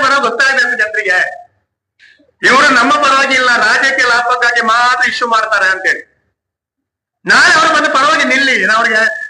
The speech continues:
ಸಿಲೆಟ್ ಕೊಡ್ತೇನೆ. ನಾನು ಇನ್ನೂ ಆಗ್ಲಿಲ್ಲ, ಇಷ್ಟೊಳಗೆ ಅಡಗೆ ಕೂತು ನಾನು ಪ್ರೆಸ್ ಮಾಡಿದ ನಂತರ ಅವ್ರಿಗೆ ಬರೋದು ಬೇಡ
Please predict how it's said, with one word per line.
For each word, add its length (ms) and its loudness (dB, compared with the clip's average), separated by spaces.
ಸಿಲೆಟ್ 280 0
ಕೊಡ್ತೇನೆ. 280 -2
ನಾನು 160 -10
ಇನ್ನೂ 220 2
ಆಗ್ಲಿಲ್ಲ, 400 2
ಇಷ್ಟೊಳಗೆ 340 0
ಅಡಗೆ 260 0
ಕೂತು 180 -4
ನಾನು 240 0
ಪ್ರೆಸ್ 180 -4
ಮಾಡಿದ 180 -2
ನಂತರ 200 -2
ಅವ್ರಿಗೆ 220 -2
ಬರೋದು 220 -2
ಬೇಡ 120 -2